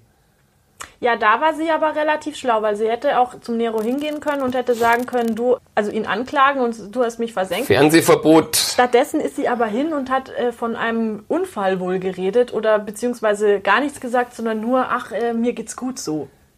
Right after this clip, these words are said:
Speaker 1: In dem
Speaker 2: Okay, ja,
Speaker 1: Sinne.
Speaker 2: vi-, gut, vielleicht war sie auch durch ihre mütterliche Liebe einfach verblendet und
Speaker 1: Ja.
Speaker 2: wollte das nicht. Ich mein, du hast ja vorher auch schon gesagt, also diese, diese Typen hier hinten da, Boris, Seneca,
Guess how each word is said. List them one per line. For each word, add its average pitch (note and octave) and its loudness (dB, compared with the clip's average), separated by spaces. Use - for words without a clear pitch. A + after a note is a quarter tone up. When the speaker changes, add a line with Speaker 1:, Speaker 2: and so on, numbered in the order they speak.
Speaker 1:
In F#3 -10
dem - -2
Speaker 2:
Okay, - 2
ja, G2 4
Speaker 1:
Sinne. A#2+ 2
Speaker 2:
vi-, B2+ -4
gut, F3 -6
vielleicht - 0
war C#3+ 2
sie D#3 0
auch - 2
durch C#3 -4
ihre C3+ -2
mütterliche D3 0
Liebe D#3+ -2
einfach C#3+ -2
verblendet D3 0
und - -2
Speaker 1:
Ja. - -6
Speaker 2:
wollte C#3+ 4
das D3+ -4
nicht. C#3+ 0
Ich B2+ -8
mein, C3 0
du C#3+ 6
hast C#3 4
ja C3+ 0
vorher D3 4
auch C#3+ 4
schon A#2 -8
gesagt, A2+ 0
also A#2 -2
diese, A#2 -2
diese A#2 -4
Typen E3+ -6
hier E3 0
hinten F3 -4
da, D#3+ 4
Boris, F3 0
Seneca, E3+ 2